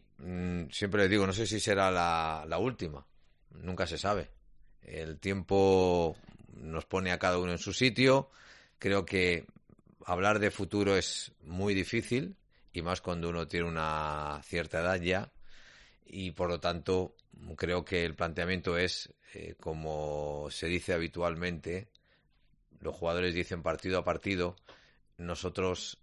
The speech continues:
o yo digo, año a año. Cada año me tengo que plantear si me siento feliz, no me siento feliz, si puedo seguir haciendo el programa.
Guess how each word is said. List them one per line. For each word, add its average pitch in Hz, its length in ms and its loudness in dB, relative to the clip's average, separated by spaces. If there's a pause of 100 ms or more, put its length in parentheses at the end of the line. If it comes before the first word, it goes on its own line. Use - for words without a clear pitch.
(120)
o 82 200 -4
yo 87 220 0
digo, 87 440 0 (160)
año 87 340 -2
a 95 40 2
año. 80 280 -4 (680)
Cada 98 220 6
año 101 480 2 (560)
me 87 220 -4
tengo 98 180 2
que 90 420 2
plantear 95 580 2
si 80 600 -6
me 80 180 -8
siento 87 320 -4
feliz, 117 380 -2
no 104 100 -4
me 87 100 -4
siento 80 280 -10
feliz, 117 440 -4
si 76 640 -10 (380)
puedo 92 180 2
seguir 85 360 0
haciendo 82 280 -4
el 78 80 -6
programa. 110 580 0